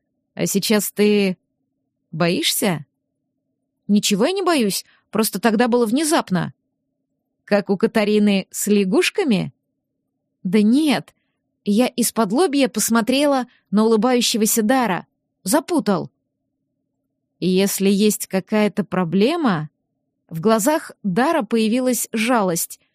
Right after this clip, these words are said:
и она задела — Обычно я толстокожая, как дракон,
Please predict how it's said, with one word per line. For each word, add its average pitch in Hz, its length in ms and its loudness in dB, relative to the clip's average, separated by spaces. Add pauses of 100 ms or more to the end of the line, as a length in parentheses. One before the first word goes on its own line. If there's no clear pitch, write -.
(200)
и 180 80 -2
она 240 220 2
задела — 262 600 0 (540)
Обычно 277 380 0
я 294 160 2
толстокожая, 277 640 0
как 262 220 -2
дракон, 294 560 0